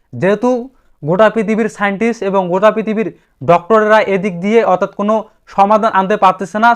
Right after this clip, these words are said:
শুধুমাত্র এতটুকুই বলতেছে যে এই ভাইরাস থেকে বাঁচতে গেলে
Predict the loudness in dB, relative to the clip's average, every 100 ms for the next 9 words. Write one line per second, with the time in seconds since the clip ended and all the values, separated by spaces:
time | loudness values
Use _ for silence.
0 | 0 -2 0 0 0 0 -2 -4 -2 0
1 | -2 -4 -6 -6 _ _ -4 0 0 0
2 | 0 -2 -4 -4 0 0 0 -4 0 0